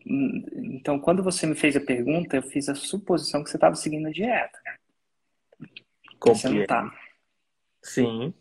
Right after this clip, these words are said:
Speaker 1: E a sua justificativa pra não seguir a, a dieta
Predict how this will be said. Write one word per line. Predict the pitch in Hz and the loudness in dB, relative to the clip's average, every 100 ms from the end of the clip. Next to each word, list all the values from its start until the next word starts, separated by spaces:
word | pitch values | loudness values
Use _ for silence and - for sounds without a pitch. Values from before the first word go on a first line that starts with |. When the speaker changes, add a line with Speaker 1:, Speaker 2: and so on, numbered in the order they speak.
| _ _ _ _ _ _ _ - | _ _ _ _ _ _ _ -2
Speaker 1:
E | 143 | -2
a | |
sua | 139 - | -2 -4
justificativa | 151 180 - - 147 - 185 202 | -2 -2 -2 -2 -2 2 2 2
pra | 185 | 0
não | 165 | -4
seguir | 160 143 143 135 123 | -6 -2 0 0 0
a, | 120 | -2
a | |
dieta | 113 113 131 165 - 113 | 0 4 4 4 0 -10